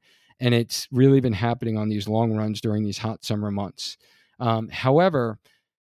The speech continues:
I wanna make sure that we talk about the other three types of headaches, because if someone's listening to this,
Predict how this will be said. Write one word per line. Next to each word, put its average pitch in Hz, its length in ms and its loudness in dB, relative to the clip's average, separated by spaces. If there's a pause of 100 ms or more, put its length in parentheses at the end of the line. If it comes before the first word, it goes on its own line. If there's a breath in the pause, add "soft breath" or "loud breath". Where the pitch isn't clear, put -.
(560)
I 131 80 0
wanna 160 200 4
make 175 180 2
sure 160 320 4
that 151 140 4
we 120 120 2
talk - 380 -2
about 135 300 0
the 120 120 0
other 131 180 2
three 147 260 0
types 139 460 -2
of 117 200 -2
headaches, 131 500 2
because 113 720 2
if 110 120 -6
someone's 117 320 2
listening 143 340 2
to 139 140 2
this, 135 480 2